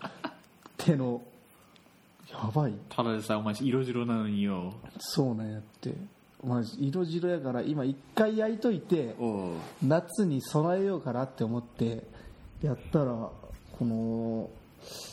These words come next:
Speaker 1: 体の裏側？
Speaker 2: 裏側？
Speaker 1: 背中と手の半分。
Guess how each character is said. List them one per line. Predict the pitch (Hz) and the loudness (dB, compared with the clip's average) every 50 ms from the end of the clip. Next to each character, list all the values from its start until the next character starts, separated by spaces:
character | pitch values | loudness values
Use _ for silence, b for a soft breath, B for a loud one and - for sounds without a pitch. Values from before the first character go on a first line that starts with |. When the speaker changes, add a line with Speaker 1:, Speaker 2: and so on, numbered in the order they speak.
| B B - - | B B -10 -4
Speaker 1:
体 | - - 165 180 196 202 196 202 196 190 | 2 4 4 6 4 4 2 2 2 2
の | 185 185 160 123 101 - - | 2 2 2 0 0 0 2
裏 | 151 165 214 240 | 2 4 4 4
側？ | 254 254 254 254 254 277 311 - - - - - - - - - - | 4 2 2 2 2 0 -2 -4 -10 -16 -20 -20 -20 -20 -20 -6 -2
Speaker 2:
裏 | 131 131 139 196 226 | 0 2 4 4 4
側？ | 226 233 226 233 269 - - - - - - - - - | 4 4 2 0 -2 -4 -10 -18 -18 -12 -6 -4 2 4
Speaker 1:
背 | - 254 | 6 6
中 | 247 285 277 269 - 262 254 240 | 6 6 4 4 4 2 2 2
と | 247 - 269 233 151 113 - - - B B B B B B B B - - - | 2 4 4 4 4 2 -2 -6 -12 B B B B B B B B -20 -16 0
手 | - - 214 220 | 4 6 6 6
の | 240 233 180 | 6 2 0
半 | - - 185 190 214 214 190 | 2 4 4 4 4 4 4
分。 | 185 180 127 110 - | 2 2 0 0 -4